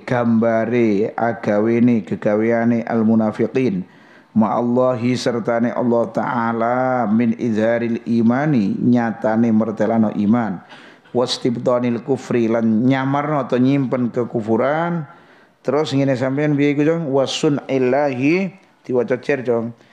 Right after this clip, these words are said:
Ngatofe teng ngene soni ihim, nggih. "Lan sun illah agawene Allah ma'ahum ma'al munafiqin min ijra'i ahkamil muslimin," nyatane nglakokno pira-pira hukume pira-pira Islam alaihim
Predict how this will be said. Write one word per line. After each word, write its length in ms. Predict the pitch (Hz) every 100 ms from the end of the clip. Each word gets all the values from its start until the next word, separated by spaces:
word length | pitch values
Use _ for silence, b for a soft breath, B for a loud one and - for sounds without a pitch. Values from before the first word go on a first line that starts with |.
| b b b -
Ngatofe 640 | 120 127 135 127 151 143
teng 160 | 135 120
ngene 240 | 117 127
soni 320 | 123 127 127
ihim, 560 | 117 120 101 104 110 117
nggih. 400 | 135 143 - - b b b b -
"Lan 680 | 113 135 151 151 143 131 - 117
sun 240 | - 131 -
illah 340 | 123 127 123
agawene 560 | - 123 - 113 117 120 -
Allah 340 | 123 123 117
ma'ahum 560 | 117 - 120 107 117 117
ma'al 240 | 131 120
munafiqin 880 | 113 113 110 113 110 147 165 180 160 b b b b -
min 320 | 135 139 - 135
ijra'i 560 | 117 120 131 127 123 -
ahkamil 560 | 120 120 - 120 120 113
muslimin," 720 | 117 - 113 113 160 190 165
nyatane 400 | 131 104 120 120
nglakokno 560 | 117 110 - - 120
pira-pira 480 | 107 127 123 117 113
hukume 480 | 104 113 117 117 110
pira-pira 480 | 120 113 104 113 123
Islam 480 | 120 - 110 107 -
alaihim 480 | 113 107 104 113